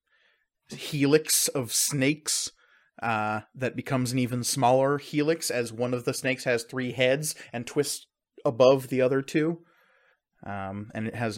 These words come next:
it rests on a base that is, hmm, like, two fists put together sized. It's a statuette. Um, but it's just something kind of cumbersome and awkward to carry.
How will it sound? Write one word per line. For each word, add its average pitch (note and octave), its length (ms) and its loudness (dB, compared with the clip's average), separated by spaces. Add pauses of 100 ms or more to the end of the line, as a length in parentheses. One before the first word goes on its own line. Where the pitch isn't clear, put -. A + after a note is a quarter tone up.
it G#2 140 -4
rests A2+ 340 -2
on B2 100 -2
a A2 60 -2
base A#2+ 600 -6
that A2+ 200 -4
is, A2+ 500 -6
hmm, G4+ 260 -10 (280)
like, - 260 -8 (400)
two F#3 200 -8
fists - 580 -4
put - 260 -12
together E3 380 2
sized. F#3 540 -2 (440)
It's - 80 -18
a - 60 -4
statuette. C3 680 2 (1000)
Um, G#2+ 420 -4
but B2+ 80 -4
it's - 80 -10
just B2 140 -8 (140)
something A#2+ 420 -2 (240)
kind B2+ 140 -4
of - 140 -6
cumbersome A2+ 480 -2
and A2+ 140 -4
awkward A2 340 -4
to A2 60 -8
carry. G#2+ 420 -6